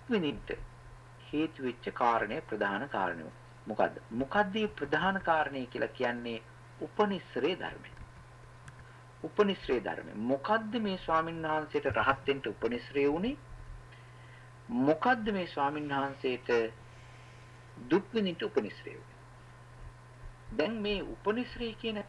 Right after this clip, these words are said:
කතාව මේ ඒ එක්කම ඒ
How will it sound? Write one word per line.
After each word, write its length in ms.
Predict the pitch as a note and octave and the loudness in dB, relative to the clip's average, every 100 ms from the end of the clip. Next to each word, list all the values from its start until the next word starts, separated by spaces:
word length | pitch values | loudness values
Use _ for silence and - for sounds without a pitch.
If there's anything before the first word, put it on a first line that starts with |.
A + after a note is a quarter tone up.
| - | -6
කතාව 540 | - C3+ - - C#2+ - - - - - - - - - - - | -2 0 0 -4 -4 -6 -8 -10 -16 -18 -18 -16 -18 -18 -18 -12
මේ 340 | D3 E3 F#3 - - - - | -4 -2 -2 -4 -12 -14 0
ඒ 220 | F3+ A3 - | 2 2 0
එක්කම 540 | D3+ - - - A#3 | -4 -8 -8 -2 0
ඒ 260 | B3+ - | 0 2